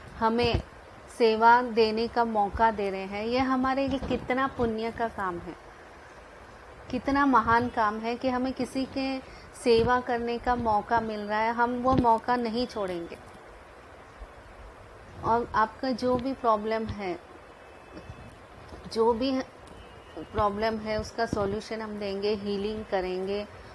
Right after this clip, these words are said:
बहुत सारे और दूसरे भी सॉल्यूशंस हैं, वो आपको देंगे।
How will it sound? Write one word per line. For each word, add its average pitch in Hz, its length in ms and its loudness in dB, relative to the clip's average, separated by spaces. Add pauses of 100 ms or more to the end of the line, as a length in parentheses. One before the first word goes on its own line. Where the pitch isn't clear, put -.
(160)
बहुत 220 240 4
सारे 233 260 2
और 226 60 0
दूसरे 214 360 -2
भी 226 120 -2
सॉल्यूशंस 196 640 -6
हैं, 208 60 -4
वो 202 140 -6
आपको 208 360 -8
देंगे। 180 440 -6